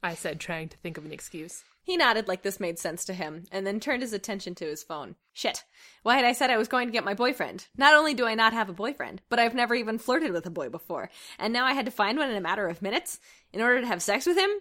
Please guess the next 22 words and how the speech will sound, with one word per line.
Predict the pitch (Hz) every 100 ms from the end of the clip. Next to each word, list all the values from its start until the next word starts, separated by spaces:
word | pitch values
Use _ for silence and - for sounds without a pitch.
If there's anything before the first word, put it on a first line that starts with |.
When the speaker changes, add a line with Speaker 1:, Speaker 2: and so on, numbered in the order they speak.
| -
Speaker 2:
In | 247
front | 247
of | 240
a | 202
different | 226 330
boy? | 320 381 415 -
A | 214
celebrity? | 202 202 370 403 440 -
How | 381
did | 480 415
I |
get | 370 294
myself | 330 359 320
into | 403 349
this? | 208 294 - - - _ _ _ -
Speaker 1:
<laughs> | 370 - - - _ 262 - - - - -
'Cause | 233
it's | 208
a | 202
fanfic, | - 170 170 226 370
girl. | 508 494
<laughs> | 427 494 494 508 - 480 -